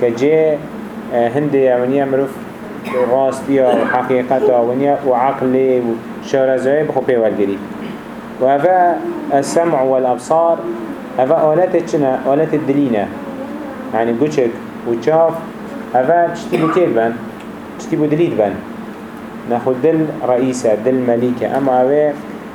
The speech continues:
م-، چش بو، چشتی بو دلید بن؟ ونیا و دل پی قوت که بی، و دل پی چشتی پی زانی چنه؟ ونیا یان بریکا گوچکایه، یان بریکا چیه؟ یان بریکا چاوایه. جا رب العالمین ناف آیتی ده گوتی اما،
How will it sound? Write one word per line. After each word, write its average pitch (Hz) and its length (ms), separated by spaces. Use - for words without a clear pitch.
م-، 120 40
چش 160 220
بو، 131 300
چشتی - 240
بو 143 120
دلید 123 360
بن؟ 135 300
ونیا 117 260
و 120 380
دل 131 80
پی 123 160
قوت 120 420
که 127 80
بی، 113 200
و 117 120
دل 127 140
پی 123 360
چشتی 139 220
پی 127 200
زانی 143 480
چنه؟ 123 320
ونیا 147 140
یان 151 240
بریکا 143 640
گوچکایه، 131 540
یان 151 160
بریکا 151 320
چیه؟ 123 300
یان 196 120
بریکا 147 280
چاوایه. 107 500
جا 160 160
رب 151 80
العالمین 160 300
ناف 156 220
آیتی 139 360
ده 139 260
گوتی 147 300
اما، 123 200